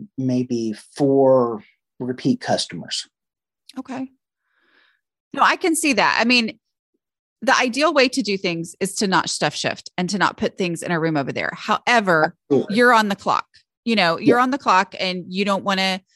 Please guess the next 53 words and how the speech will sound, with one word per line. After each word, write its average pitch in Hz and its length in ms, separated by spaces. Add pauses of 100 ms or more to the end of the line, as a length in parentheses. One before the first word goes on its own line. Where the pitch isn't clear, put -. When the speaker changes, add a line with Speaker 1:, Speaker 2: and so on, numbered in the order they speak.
(340)
Speaker 2:
take 220 200
people's 214 600 (280)
money 180 160
away. 175 120
But 165 100
I 190 100
love 233 280
how 240 160
you 185 160
said 175 280
prioritizing 175 680
the 151 80
daily 214 540 (460)
things 185 320
that 170 140
they're 165 140
gonna 185 200
need 175 480
over 170 680 (320)
the 180 180
things, 156 640 (640)
you 175 80
know, 147 100
for - 80
the 175 60
fu-, - 160
do 208 100
you, 202 140
do 208 140
you 202 80
talk 202 240
to - 40
Speaker 1:
Yeah. 208 60
Speaker 2:
them 196 160
about 175 380
the 185 80
container 180 400
concept 190 480
and, 156 180 (520)
and 190 120
actually 170 360
having 165 220
a 156 80
place 170 320
for - 120
everything 160 340
that 139 120
comes 170 200
out 160 80
of 156 60
the 160 60
boxes, 247 600
or, 147 480